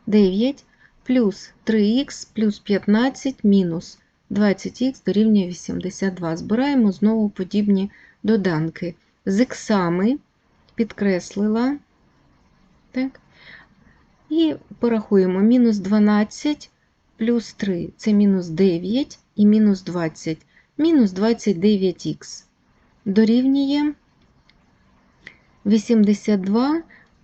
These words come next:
і числа перенесли вправо.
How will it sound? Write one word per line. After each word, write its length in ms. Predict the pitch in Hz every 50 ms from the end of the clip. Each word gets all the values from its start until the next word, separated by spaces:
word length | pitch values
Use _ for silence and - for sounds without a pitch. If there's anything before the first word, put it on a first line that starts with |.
| -
і 100 | - 208
числа 600 | 202 - - 262 277 277 - 254 262 262 262 262 - -
перенесли 680 | - 208 196 196 190 185 185 190 - - 208 220 240 233
вправо. 800 | - _ _ - 202 196 190 180 180 175 170 175 180 175 180